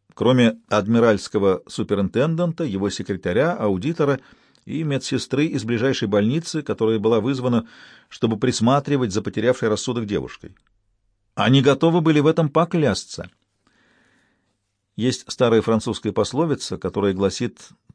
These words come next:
«Тот, кто много говорит, истину не утаит». Это в полной мере относилось к последнему часовому.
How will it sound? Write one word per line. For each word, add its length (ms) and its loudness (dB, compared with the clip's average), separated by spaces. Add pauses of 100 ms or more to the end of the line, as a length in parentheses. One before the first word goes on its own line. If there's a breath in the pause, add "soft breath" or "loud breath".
«Тот, 200 0
кто 220 -2
много 380 4
говорит, 520 -2
истину 420 -4
не 100 -4
утаит». 500 -10 (540)
Это 220 -10
в 100 -20
полной 460 0
мере 260 0
относилось 720 -2
к 100 -20
последнему 640 -2
часовому. 600 -2